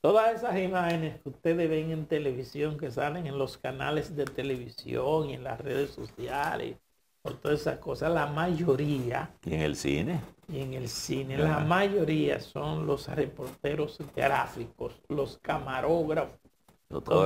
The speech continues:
Speaker 1: le
Speaker 2: camarógrafos.
Speaker 1: decimos popularmente, los que hacen posible que esa imagen
Speaker 2: Ahora,
Speaker 1: llegue
Speaker 2: ahora se,
Speaker 1: a
Speaker 2: ahora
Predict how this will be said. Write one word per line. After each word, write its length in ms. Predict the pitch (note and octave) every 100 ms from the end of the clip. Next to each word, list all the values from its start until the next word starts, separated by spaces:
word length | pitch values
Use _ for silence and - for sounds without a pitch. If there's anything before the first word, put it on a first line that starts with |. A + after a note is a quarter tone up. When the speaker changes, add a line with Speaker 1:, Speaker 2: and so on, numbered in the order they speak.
| E3
Speaker 1:
le 80 |
Speaker 2:
camarógrafos. 280 | D#3 D3+ C#3+
Speaker 1:
decimos 300 | D3+ F3+ F3
popularmente, 1400 | - D#3 D3 D3 C#3+ D3+ D3 D3 D3 C#3 B2 - C3 C3 - _ _ _
los 280 | D#3+ D3 - -
que 240 | D#3 D3+
hacen 600 | D3+ A3 - B3+ B3 - - _ _ -
posible 1040 | D4+ G#3 - - C#4 C4+ A3 E3 D#3+ D3+
que 180 | F3 F3
esa 240 | F3+ B3
imagen 380 | F3 E3 E3 D#3
Speaker 2:
Ahora, 180 | D#3 C#3+
Speaker 1:
llegue 200 | C#3 D3+
Speaker 2:
ahora 180 | D3 -
se, 100 | -
Speaker 1:
a 40 |
Speaker 2:
ahora 80 | B2+